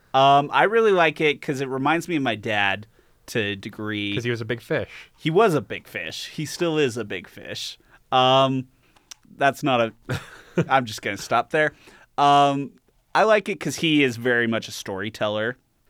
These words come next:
Speaker 1: Um, but he has kind of this mentality, which is one of the themes of the movie, of that life is not something to just live in.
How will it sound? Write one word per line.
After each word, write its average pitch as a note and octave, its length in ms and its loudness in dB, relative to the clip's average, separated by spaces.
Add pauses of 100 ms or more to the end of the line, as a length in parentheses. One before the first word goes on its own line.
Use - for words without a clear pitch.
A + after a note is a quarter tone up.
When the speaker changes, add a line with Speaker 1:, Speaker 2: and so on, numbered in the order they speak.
(260)
Speaker 1:
Um, A#2+ 400 0
but C3 180 2
he E3 540 -4
has D#3 420 0
kind D3+ 240 -2
of C3+ 40 -6
this B2+ 200 -4
mentality, A#2+ 760 -2 (260)
which C3 200 -6
is A#2+ 120 -8
one B2+ 140 -2
of A2+ 120 -2
the A2 100 -6
themes B2+ 300 -4
of G#2+ 100 -12
the A2 80 -8
movie, A2+ 600 -2
of A2+ 180 -6
that A2 380 0 (180)
life B2 420 2
is C#3+ 140 -4
not C#3+ 180 0
something C#3+ 460 -2
to C#3 140 -6
just A2+ 340 -8 (400)
live A2+ 560 -2
in. B1+ 300 -10